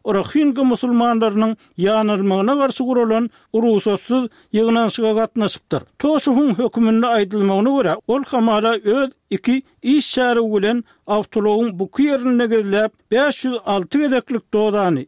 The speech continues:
ýarym kilograma golaý geroini satmak üçin bir ýerden başga ýere getirmekde aýplanypdyr. Toşuw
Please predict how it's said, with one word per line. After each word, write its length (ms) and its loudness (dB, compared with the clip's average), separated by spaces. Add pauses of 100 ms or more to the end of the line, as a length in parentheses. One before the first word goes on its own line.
(100)
ýarym 400 2 (100)
kilograma 560 0
golaý 320 0
geroini 800 0
satmak 500 -2
üçin 300 0 (280)
bir 60 2
ýerden 520 0 (280)
başga 360 -2
ýere 320 0 (100)
getirmekde 600 -2
aýplanypdyr. 640 -2 (280)
Toşuw 380 0